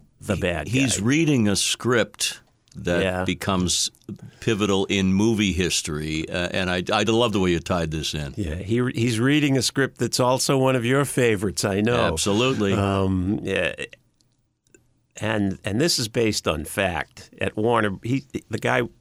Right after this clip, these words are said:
Speaker 1: works at Warner Brothers, which was the first studio to start,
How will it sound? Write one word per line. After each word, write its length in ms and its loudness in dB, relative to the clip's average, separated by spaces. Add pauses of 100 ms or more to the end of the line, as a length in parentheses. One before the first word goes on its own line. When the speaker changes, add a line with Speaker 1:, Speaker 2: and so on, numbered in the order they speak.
(160)
Speaker 1:
works 340 -2
at 120 -6
Warner 240 -2
Brothers, 420 -10
which 220 -8
was 160 -4
the 80 -10
first 400 -4
studio 580 -2
to 380 -6
start, 540 -2